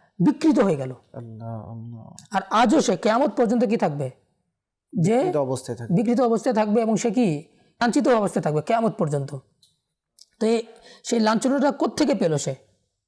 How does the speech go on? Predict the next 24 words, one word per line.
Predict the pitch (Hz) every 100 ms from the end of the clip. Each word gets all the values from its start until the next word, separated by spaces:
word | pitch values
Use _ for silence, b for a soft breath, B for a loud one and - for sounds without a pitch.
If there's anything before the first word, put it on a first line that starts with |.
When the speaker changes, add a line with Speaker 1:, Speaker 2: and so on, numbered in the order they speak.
| _ _ -
Speaker 1:
আল্লাহ | 185 214 240
তাআলার | 196 175 220 349 - -
Speaker 2:
অবাধ্যতা | 143 151 139 127 123 117
থেকে। | 131
Speaker 1:
অবাধ্যতা | 202 262 262 214 202
থেকে। | 151 143 127 - _ _ _ _ 233
তো | 220 202
আমাদেরও | 226 233 285 294
উচিত | 254 269 196
হবে, | 185 151 143 - -
মাদানী | 190 202 254 262
চ্যানেল | 233 233
দর্শকবৃন্দ, | 196 - 185 160 143 139 -
আমাদের | 196 262 285
উচিত | 226 214
হবে | 175 147 135 B B B -
যে | 190 226 -
আমরাও | 233 294 320 262 143 - b b b -
যেন | 170 202 240
আমরা | 247 185 180 214 269 330 -
আল্লাহ | 214 226
তাআলার | 247 226
অবাধ্যতা | 220 240 269 285
যেন | 208